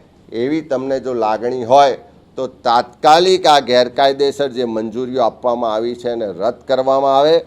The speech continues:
તાત્કાલિક આ જે ગેરકાયદેસર બાંધકામો થઈ રહ્યા છે એને રોકવામાં આવે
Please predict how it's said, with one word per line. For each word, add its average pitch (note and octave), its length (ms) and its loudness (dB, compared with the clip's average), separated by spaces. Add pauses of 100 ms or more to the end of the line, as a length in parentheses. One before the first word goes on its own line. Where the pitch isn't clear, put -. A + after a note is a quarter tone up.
(360)
તાત્કાલિક F3+ 680 2
આ D#3+ 140 4
જે D3 180 -2
ગેરકાયદેસર C3 840 -2
બાંધકામો B2+ 640 -4
થઈ B2 260 -6
રહ્યા A#2+ 280 0
છે A#2+ 140 -8
એને A#2 220 -6
રોકવામાં C#3+ 680 2
આવે E3 200 6